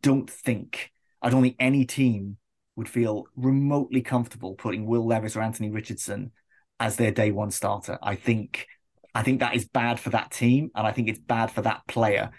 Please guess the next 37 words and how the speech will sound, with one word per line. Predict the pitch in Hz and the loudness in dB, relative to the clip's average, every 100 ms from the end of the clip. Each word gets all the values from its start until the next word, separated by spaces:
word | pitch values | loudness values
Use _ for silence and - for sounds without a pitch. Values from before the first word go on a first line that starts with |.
| - - - | -20 -14 0
because | 117 117 | 2 4
I | 107 | 2
think | 117 117 | 0 4
those | 127 117 | 4 4
are | 117 | 2
players | 117 110 107 - | 0 0 0 0
who | 113 | 0
are | 110 | 0
going | 101 117 113 | 0 0 0
to | 117 | -2
learn | 110 113 110 | 0 0 0
a | 107 | 0
lot | 113 127 131 | 2 2 4
more | 123 117 107 120 123 _ _ _ - | 4 4 4 0 -2 _ _ _ -2
from | 117 | 0
the | 113 | 2
bench | 98 - 123 113 113 - - _ _ _ _ - | 0 0 2 0 -4 -10 -12 _ _ _ _ 0
early | 127 123 117 | 4 4 2
in | 113 | 2
their | 113 | 0
career | 110 107 107 - - - _ _ _ | -2 -6 -4 -4 -6 -8 _ _ _
than | 120 104 | -4 -4
from | 98 | -4
starting. | 101 - 113 104 104 | -6 -2 -2 -2 -4
Some | - 147 | -2 -2
players, | 131 113 110 107 | 2 2 2 -2
you've | 117 | 2
got | 127 | 2
to | 117 | 2
throw | - 113 | 0 0
'em | 110 | 0
in. | 98 - _ _ - | -4 -10 _ _ -6
And | 101 | -4
I | |
would | 104 - | -4 -2
say | 110 107 | -2 0
with, | 104 107 104 | 0 -4 -4